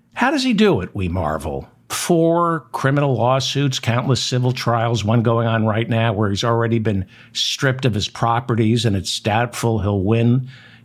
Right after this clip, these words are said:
any of them back in appeal, but he doesn't quit.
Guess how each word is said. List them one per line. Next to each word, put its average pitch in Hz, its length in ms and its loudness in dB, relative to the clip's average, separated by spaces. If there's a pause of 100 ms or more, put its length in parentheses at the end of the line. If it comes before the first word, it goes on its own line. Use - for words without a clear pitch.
any 143 180 2
of 120 140 0
them 107 160 2
back 117 320 -2
in 107 80 2
appeal, 123 680 -2 (460)
but 117 100 2
he 117 80 4
doesn't 131 300 2
quit. 214 560 0